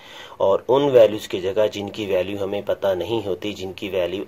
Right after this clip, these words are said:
unknown होती है और हम find करना चाह रहे होते हैं, उसकी जगह जो हम English के अल्फ़ाबेट का symbol इस्तेमाल करते हैं उन्हें हम variable कहते हैं। For example, आपके सामने मैं इसकी अगर examples को डिस्कस करूं, x square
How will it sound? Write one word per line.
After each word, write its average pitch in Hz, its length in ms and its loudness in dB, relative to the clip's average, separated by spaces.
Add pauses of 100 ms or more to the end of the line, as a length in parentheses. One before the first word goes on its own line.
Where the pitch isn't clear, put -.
unknown 120 340 4
होती 101 300 -4
है 104 80 6
और 107 80 4
हम 107 180 0
find 110 360 0
करना 98 260 -2
चाह 90 200 -2
रहे 92 140 -4
होते 95 260 -8
हैं, 90 120 -6
उसकी 98 320 -10
जगह 98 280 2
जो 104 140 -4
हम 98 80 -6
English 98 340 -8
के 110 100 0
अल्फ़ाबेट 95 400 0
का 95 140 -6
symbol 120 360 -2
इस्तेमाल 101 440 0
करते - 320 -6
हैं 107 200 -2 (380)
उन्हें 104 280 2
हम 156 180 2 (400)
variable 104 460 -2
कहते - 300 -10
हैं। - 200 -18 (240)
For 131 180 6
example, 117 500 -4
आपके 98 280 -2
सामने 101 380 -4
मैं 101 240 -4 (180)
इसकी 107 300 -10
अगर 95 280 -8
examples 110 600 -6
को 127 80 -2
डिस्कस 101 360 -10
करूं, 92 280 -6 (1120)
x 113 200 -4
square 127 380 2